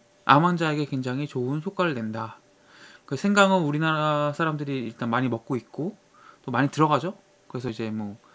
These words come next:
섭취에서는 문제가 없는데, 어, 저 개인적으로는 약간 그 생강차 이런 거 좀 많이 드시면 좋지 않을까. 특히 이제 뭐 암 환자뿐만 아니라 뭐 손이 차거나, 어, 발이 차신 분들,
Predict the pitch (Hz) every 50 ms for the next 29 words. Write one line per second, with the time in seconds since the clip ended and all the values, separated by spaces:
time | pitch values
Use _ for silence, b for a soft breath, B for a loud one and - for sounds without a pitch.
0 | b b b - 208 196 - - 214 202 190 180 175 156 165 165 160 143 127 120
1 | - 151 143 120 113 110 123 147 160 143 110 - _ B B B B B B B
2 | B B B - 139 135 - 160 - 160 180 220 226 214 226 202 214 208 208 190
3 | 160 139 135 - 170 160 147 - 147 - 226 240 240 240 226 214 214 - - 247
4 | 190 147 - _ _ _ _ _ _ _ _ _ _ _ - 139 170 180 170 165
5 | 156 151 135 127 123 127 127 123 - 123 120 139 131 120 - - - - 113 104
6 | 104 - - 104 107 - _ B B B B B B B B B - 196 - 202
7 | 185 165 170 147 135 127 123 135 160 175 180 170 170 - - 175 190 190 170 123
8 | 110 117 127 147 139 120 113 113 110 110 107 104 - _ _ _ B B B B
9 | B B B B B B B B B - - - 247 247 240 233 220 208 202 -
10 | - 220 214 214 190 160 151 131 113 104 98 117 120 131 - _ _ - 117 117
11 | 113 110 107 113 113 113 107 - - - - - - 165 165 165 - - 170 165
12 | - 170 156 131 120 117 113 - 113 98